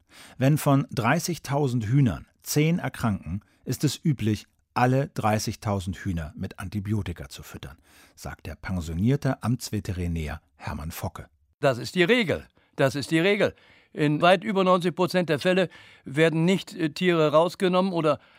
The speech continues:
Speaker 2: separiert, sondern der gesamte Bestand wird mit Antibiotika behandelt, wenn Erkrankungen auftreten.
Speaker 1: Bis zur ebenfalls illegalen Antibiotika-Mast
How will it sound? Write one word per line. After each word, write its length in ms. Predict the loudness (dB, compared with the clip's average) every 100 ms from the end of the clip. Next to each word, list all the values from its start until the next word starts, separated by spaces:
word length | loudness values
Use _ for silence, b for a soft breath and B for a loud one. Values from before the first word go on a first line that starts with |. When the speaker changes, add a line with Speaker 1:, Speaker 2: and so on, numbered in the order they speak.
| b b b -8
Speaker 2:
separiert, 640 | -4 0 2 4 2 2
sondern 360 | 0 2 2 0 b b
der 160 | 0
gesamte 520 | 2 0 0 0 -2 -2
Bestand 640 | -2 -2 0 0 0 -8 b b b b
wird 440 | 2 2 0 -12 B B
mit 220 | -4 -2
Antibiotika 840 | 0 0 0 -2 -2 -2 0 0 -2 -10
behandelt, 640 | -6 -2 2 2 0 -2 -6
wenn 320 | -2 0 0
Erkrankungen 720 | -2 0 2 2 0 0 -2 b b b
auftreten. 640 | b 0 0 0 0 0 -6 _ -2
Speaker 1:
Bis 180 | -2 2
zur 240 | 0 2
ebenfalls 560 | 2 0 0 -2 -2 -4
illegalen 600 | 0 0 0 -2 -2 -4 -4
Antibiotika-Mast 1300 | -4 -2 -2 -2 -2 -2 -4 -2 0 0 0 -4 -12